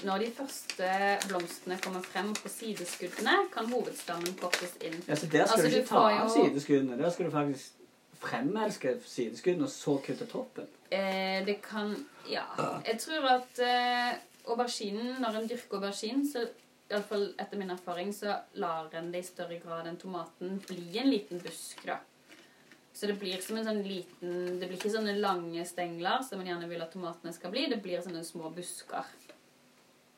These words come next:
Speaker 1: Eh, jeg vet ikke helt hvorfor. Kanskje det er fordi at,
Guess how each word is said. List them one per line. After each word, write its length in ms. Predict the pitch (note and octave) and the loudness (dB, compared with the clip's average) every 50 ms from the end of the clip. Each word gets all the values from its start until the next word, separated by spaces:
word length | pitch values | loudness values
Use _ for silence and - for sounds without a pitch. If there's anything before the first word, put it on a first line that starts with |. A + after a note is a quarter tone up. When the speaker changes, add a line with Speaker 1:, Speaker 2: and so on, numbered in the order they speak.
| _ _ _ - - - - - | _ _ _ -18 -18 -16 -8 -2
Speaker 1:
Eh, 440 | G3+ G3 F#3+ F3+ F3 F3 F3 F3 - | 0 4 6 6 6 6 4 2 0
jeg 80 | - E3 | 0 0
vet 160 | D3+ F3 - | 0 -2 -2
ikke 120 | - G3+ F#3 | -4 -4 -4
helt 160 | F3 F3 - | -4 -4 -6
hvorfor. 400 | - F3 - - G#3+ A#3+ B3+ C4 | -10 -12 -4 0 2 2 4 4
Kanskje 280 | B3 G#3+ F#3+ - F3+ | 2 -2 -2 -4 -4
det 60 | F3 E3 | -6 -6
er 80 | - - | -6 -6
fordi 140 | F#3 E3+ E3+ | -6 -4 -4
at, 340 | E3+ E3+ - - - - | -4 -4 -6 -10 -16 -20